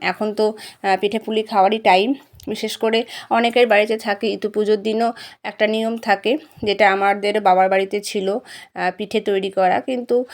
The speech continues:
আমার শ্বশুর বাড়িতে আমি সেরকম কিছু দেখিনি কোনো দিন বা জানিও না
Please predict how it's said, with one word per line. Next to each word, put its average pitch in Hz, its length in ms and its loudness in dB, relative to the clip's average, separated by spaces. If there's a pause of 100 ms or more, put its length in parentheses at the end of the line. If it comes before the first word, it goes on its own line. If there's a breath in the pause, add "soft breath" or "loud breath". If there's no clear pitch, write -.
(160 loud breath)
আমার 220 480 -2 (100)
শ্বশুর 233 320 -2
বাড়িতে 226 260 2
আমি 226 140 0
সেরকম 208 400 0
কিছু 220 300 -4
দেখিনি 202 400 0
কোনো 208 240 -2
দিন 214 260 -2
বা 185 160 2
জানিও 202 400 2
না 226 200 -2